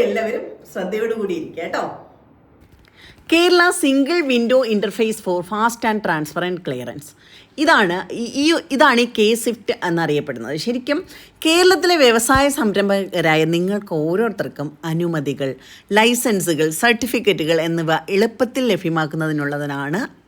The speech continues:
ഈ കെ സ്വിഫ്റ്റ് എന്ന പ്ലാറ്റ്ഫോം. ശരിക്കും നമ്മൾ, ഞാൻ ആദ്യം പറഞ്ഞ പോലെ തന്നെ, നമ്മൾ കാണുന്ന സർക്കാർ ഓഫീസുകളൊക്കെ കയറി ഇറങ്ങി നടക്കേണ്ട, നമുക്ക് വീട്ടിലിരുന്ന് തന്നെ കാര്യങ്ങൾ ചെയ്യാവുന്ന സിമ്പിൾ ഓപ്ഷനാണത്. അപ്പോൾ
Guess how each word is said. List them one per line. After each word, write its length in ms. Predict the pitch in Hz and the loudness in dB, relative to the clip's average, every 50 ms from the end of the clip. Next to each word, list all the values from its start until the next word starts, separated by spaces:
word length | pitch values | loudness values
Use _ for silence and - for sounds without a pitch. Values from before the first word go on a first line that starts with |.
| - | -12
ഈ 40 | 175 165 - 156 | -12 -6 -2 0
കെ 80 | 147 156 170 160 | 0 0 0 0
സ്വിഫ്റ്റ് 260 | - 190 190 - - - - 151 | -2 -4 -4 -6 -10 -10 -6 -4
എന്ന 120 | 147 151 151 151 | -4 -4 -2 -2
പ്ലാറ്റ്ഫോം. 400 | 139 113 107 - - 135 107 - _ _ - - - - - - - - - | -4 -4 -4 -8 -12 -14 -14 -14 _ _ -20 -20 -18 -18 -20 -18 -8 0 2
ശരിക്കും 400 | 311 320 - - - 330 320 320 330 - - - - - 269 302 | 4 4 4 4 4 2 0 0 -2 -6 -14 -20 -8 2 2 4
നമ്മൾ, 120 | 311 330 330 311 311 | 6 6 6 6 6
ഞാൻ 120 | 311 294 285 262 | 6 6 6 6
ആദ്യം 220 | 247 254 254 226 247 | 4 4 4 4 4
പറഞ്ഞ 200 | 220 196 202 196 208 | 4 4 2 2 2
പോലെ 120 | 202 196 196 190 | 2 4 2 2
തന്നെ, 140 | 190 190 190 | 2 0 0
നമ്മൾ 160 | 185 185 190 185 185 190 | 0 -2 -2 -4 -2 0
കാണുന്ന 300 | 185 180 180 185 196 196 196 214 | 0 0 2 0 -2 -2 -2 -4
സർക്കാർ 280 | 175 - - 170 165 165 165 | -4 -4 -4 -2 -2 -2 -2
ഓഫീസുകളൊക്കെ 560 | 160 175 170 - 180 170 165 156 - 165 160 - | -4 -4 -6 -4 -2 -2 -2 -4 -4 -8 -8 -4
കയറി 300 | 190 190 202 220 247 247 214 175 | -2 0 0 0 0 0 -2 -2
ഇറങ്ങി 200 | 160 156 160 156 151 | -2 -4 -4 -4 -2
നടക്കേണ്ട, 360 | 143 147 143 - 156 156 165 233 247 214 | -2 -4 -4 -4 -6 -6 -4 -4 -4 -4
നമുക്ക് 220 | 170 160 - 170 156 156 175 | -4 -4 -4 -4 -4 -2 -2
വീട്ടിലിരുന്ന് 580 | 196 208 202 - 208 185 160 151 156 165 160 156 | -2 -4 -4 -4 -4 -4 -2 -2 -4 -4 -2 -2
തന്നെ 160 | 156 170 175 175 170 | -2 -4 -6 -6 -4
കാര്യങ്ങൾ 320 | 156 151 143 143 160 160 151 - | -4 -4 -2 -2 -4 -4 -4 -4
ചെയ്യാവുന്ന 340 | 156 143 139 143 151 165 170 - - | -4 -4 -2 -4 -4 -6 -8 -8 -4
സിമ്പിൾ 400 | - 214 208 208 214 214 220 202 165 139 | -2 0 2 2 2 4 4 4 2 2
ഓപ്ഷനാണത്. 560 | 131 - - - - 135 120 113 101 85 95 - - _ - - - - - - - - - - - - | 0 -4 -6 -8 -6 -6 -6 -6 -6 -8 -10 -10 -12 _ -20 -20 -20 -20 -20 -20 -20 -20 -20 -10 0 0
അപ്പോൾ 200 | 247 247 311 311 | 2 4 6 4